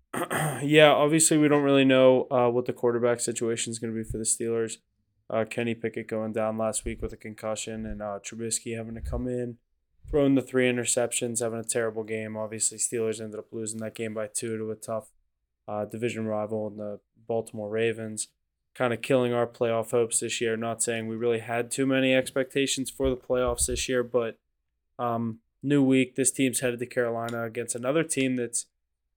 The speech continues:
weirdly and very unexpectedly has their eyes set on the playoffs, uh, in a weird situation. If a lot of things fall their way, they're not necessarily out of it,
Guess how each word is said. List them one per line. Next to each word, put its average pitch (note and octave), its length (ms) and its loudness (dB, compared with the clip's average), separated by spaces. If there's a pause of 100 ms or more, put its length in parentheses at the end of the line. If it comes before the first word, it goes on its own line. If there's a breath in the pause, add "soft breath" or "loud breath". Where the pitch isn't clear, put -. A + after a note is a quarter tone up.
(180)
weirdly E3+ 880 6
and C3 220 0
very C3 320 6
unexpectedly B2 720 -2
has A2+ 220 -2
their B2 200 4
eyes A#2+ 220 2
set A#2+ 260 2
on A#2+ 120 -2
the A#2 60 -8
playoffs, A#2 680 -2
uh, A2+ 340 -8
in A#2+ 100 -14
a A#2 80 -6
weird A#2 360 -4
situation. A#2 680 -6
If A#2 140 -14
a - 20 -12
lot A2+ 220 -6
of A2+ 80 -16
things A2+ 200 -10
fall A2+ 220 -8
their A2+ 180 -8
way, A2 200 -4
they're A2+ 160 -8
not A2 200 -10
necessarily A2+ 560 -6
out A2+ 240 -6
of A2+ 120 -14
it, A2 160 -10